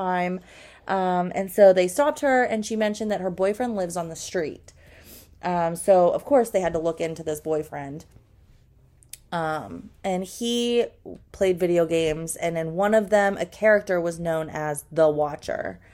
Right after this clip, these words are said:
Um, police were so unfazed by this that they didn't even show up to the two scheduled interviews because there wasn't enough evidence.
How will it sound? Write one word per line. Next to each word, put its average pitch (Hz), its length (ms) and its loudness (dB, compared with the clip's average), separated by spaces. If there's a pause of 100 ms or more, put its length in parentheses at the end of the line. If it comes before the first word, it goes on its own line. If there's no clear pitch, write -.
(480)
Um, 165 240 0
police 233 500 2
were 175 200 2
so 180 680 4
unfazed 151 1120 -4
by 156 160 2
this 151 280 -2
that 160 180 -2
they 196 140 4
didn't 233 180 2
even 185 220 0
show 170 240 0
up 165 160 2
to 170 100 -8
the 156 100 -6
two 160 160 -8
scheduled 156 380 -2
interviews 151 420 -8
because 151 280 -10
there 151 100 -6
wasn't 151 320 -8
enough 147 280 -8
evidence. - 720 -10